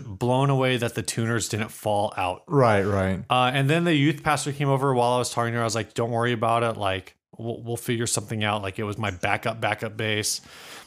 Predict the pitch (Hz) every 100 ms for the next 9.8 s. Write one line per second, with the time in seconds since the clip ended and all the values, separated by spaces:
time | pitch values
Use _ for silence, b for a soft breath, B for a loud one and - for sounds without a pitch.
0 | B - 110 110 123 123 117 127 117 113
1 | 110 107 107 107 101 98 131 143 139 120
2 | 110 117 104 104 98 90 107 101 98 92
3 | 95 98 - 90 87 101 101 120 120 104
4 | 101 - - - 127 123 135 127 123 120
5 | 113 - B B B B - 123 110 120
6 | 139 135 123 123 120 - 104 - 117 107
7 | 107 101 101 113 107 98 95 101 98 101
8 | 101 104 101 95 101 95 104 95 101 101
9 | - - 113 104 110 - 95